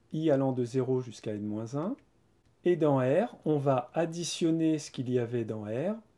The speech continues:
et l'inverse, donc un sur P fois X. Donc P fois X, ça va être le P qui est là, fois le X. Donc à chaque étape, le P va augmenter de deux, et le X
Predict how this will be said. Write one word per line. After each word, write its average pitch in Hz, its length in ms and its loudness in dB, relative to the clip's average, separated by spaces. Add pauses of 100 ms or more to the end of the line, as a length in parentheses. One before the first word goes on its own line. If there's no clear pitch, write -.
(320)
et 135 160 2
l'inverse, 147 960 2
donc 123 260 -8 (100)
un 180 280 0
sur 160 600 -4 (440)
P 196 300 2
fois - 260 0
X. - 520 -8 (400)
Donc - 100 -16
P 143 180 -2
fois 107 200 -6
X, 151 540 -8
ça - 180 -8
va 110 100 0
être 104 260 -4 (140)
le 139 180 -2
P 139 240 -2
qui 120 160 -8
est 104 40 -4
là, 131 340 -4 (400)
fois 160 560 -4 (600)
le 147 120 0
X. - 460 -10 (680)
Donc 143 180 0
à 151 80 6
chaque 147 260 0
étape, 143 480 2 (160)
le 135 180 2
P 135 420 0 (160)
va 120 100 -4
augmenter 110 460 -6
de 107 140 -8
deux, 151 360 -2 (760)
et 170 80 6
le 143 160 2
X 135 580 -6